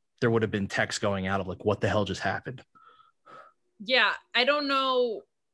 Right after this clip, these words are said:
Speaker 2: I feel like if you're as veteran as Billy Gunn, you should be able to see how fast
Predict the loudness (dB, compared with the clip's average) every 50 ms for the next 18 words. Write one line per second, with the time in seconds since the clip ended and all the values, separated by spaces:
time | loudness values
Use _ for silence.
0 | _ _ _ -14 -10 -6 -4 -2 0 0 0 0 -2 0 2 4 4 4 4 0
1 | -2 -2 0 0 2 2 2 0 0 -2 -4 -6 -6 -4 -2 -2 0 -2 -2 -2
2 | -2 -2 -2 -2 -4 -6 -6 -6 -6 -8 -12 -10 -6 -4 -4 -2 -4 -4 -6 -8
3 | -10 -10 -12 -16 -16 -16 -16 -18 -18 -12 -6 -4 -4 -2 -2 -4 -4 -6 -6 -8
4 | -6 -2 2 2 2 2 -2 -8 -12 -4 0 2 4 4 2 2 -2 -8 -18 -12